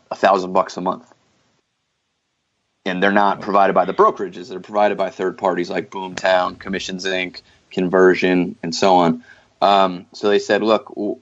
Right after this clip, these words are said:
since all our agents are already in the cloud, let's just see if we can make some deals with these third parties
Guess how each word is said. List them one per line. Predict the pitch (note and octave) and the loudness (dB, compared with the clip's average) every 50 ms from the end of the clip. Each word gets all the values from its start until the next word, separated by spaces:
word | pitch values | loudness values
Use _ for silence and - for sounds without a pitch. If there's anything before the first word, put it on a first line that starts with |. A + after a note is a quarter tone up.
| - - | -12 -12
since | - - A#2 F#2+ - | -6 -6 -4 0 4
all | B2+ C3 C3+ | 4 6 6
our | B2 A2 | 6 4
agents | A2 A2+ A2 A2+ A2 G2 - G#2 | 2 2 0 -2 -6 -6 -2 -2
are | |
already | F#2+ F#2+ F#2+ F#2+ | 0 0 -2 -2
in | F#2 | -6
the | F#2 | -8
cloud, | - - F#2+ F#2+ G2 F#2 F2+ F2+ F2 _ _ _ _ _ _ | -8 -2 2 4 4 4 2 0 -4 _ _ _ _ _ _
let's | - G2 - | -8 -8 -6
just | - A#2 - - | -6 -8 -6 -4
see | - G#2+ | 0 2
if | G2 F#2+ - | 2 2 0
we | G2+ G2 | -2 -6
can | F#2 - F#2+ F2+ F2 F2 E2 - _ _ _ _ _ | -4 -4 -6 -6 -4 -6 -8 -12 _ _ _ _ _
make | - G2+ G#2 G#2 G2+ | 0 2 2 2 2
some | - G#2 F#2+ F2 | 0 -2 -2 0
deals | E2+ F#2+ G2 G2 F#2 F#2 | 2 4 4 4 4 2
with | F2+ - | -2 -4
these | - F2+ - - | -4 -6 -6 0
third | - G2 F#2 E2+ - | 2 2 2 2 2
parties | - A2 G#2+ G2 F2+ F2+ F2 - - | 2 2 2 2 2 0 -2 -4 -10